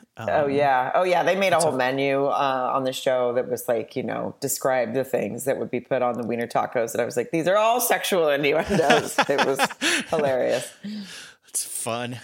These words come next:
Speaker 2: You mentioned earlier that you did, uh, just recently did a live, uh, production of Designing Women Back Home. How was it, um, going back to, like, your theater roots and, like, being again, and, and I know, like, some of what you've, and stand up is obviously in front of a live <laughs> audience a lot of times,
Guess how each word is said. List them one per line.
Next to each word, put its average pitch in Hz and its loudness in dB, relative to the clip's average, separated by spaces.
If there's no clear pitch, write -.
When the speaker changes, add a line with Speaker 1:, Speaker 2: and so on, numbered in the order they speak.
Speaker 2:
You 165 0
mentioned 220 0
earlier 175 0
that 151 -4
you 147 -8
did, 143 -4
uh, 127 -2
just 135 -4
recently 139 -4
did 135 0
a 127 0
live, 120 0
uh, 123 0
production 127 -4
of 120 -6
Designing 123 -2
Women 120 -4
Back 113 -4
Home. 120 -6
How 160 -2
was 151 -2
it, 143 -6
um, 123 -4
going 135 -2
back 131 0
to, - -4
like, 135 -4
your 123 -4
theater 131 -6
roots 127 -4
and, 131 -8
like, 117 -4
being 127 -4
again, 123 -4
and, 139 -8
and 151 -4
I 151 -2
know, 147 -4
like, 135 -6
some 156 -4
of 135 -6
what 135 -4
you've, 127 -10
and 123 -2
stand 143 -2
up 110 -2
is 120 -4
obviously 113 -4
in 113 -10
front 120 -6
of 107 -6
a 110 -6
live 113 0
<laughs> 131 0
audience 139 -2
a 131 -6
lot 117 -4
of 110 -8
times, 120 -8